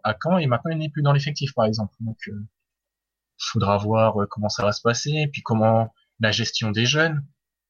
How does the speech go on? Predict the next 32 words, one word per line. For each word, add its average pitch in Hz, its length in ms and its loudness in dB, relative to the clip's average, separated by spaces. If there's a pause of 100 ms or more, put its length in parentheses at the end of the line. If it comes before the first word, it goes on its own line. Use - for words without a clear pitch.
parce 107 200 0
qu'on 110 200 -4
a, 107 320 2
il 101 40 -2
y 101 40 0
a 101 40 0
des 110 120 0
jeunes 110 220 0
de 104 80 0
talent, 139 340 2
des 107 80 -2
Florian 104 340 -2
Ban-, 110 220 -4 (100)
Bianchi, 135 600 0 (340)
Jason 110 300 2
Papo, 135 480 6
Jack 120 260 0
Lane, 143 260 4
ce 139 140 -2
genre 110 140 -2
de 120 100 0
joueurs, 139 260 2
ça - 140 -2
va 104 120 -2
demander 107 260 -2
du 107 100 -6
temps 127 120 -2
de 143 40 2
jeu. 180 100 2
Nathan 110 220 0
Monzango 107 400 -2
aussi. 170 380 -4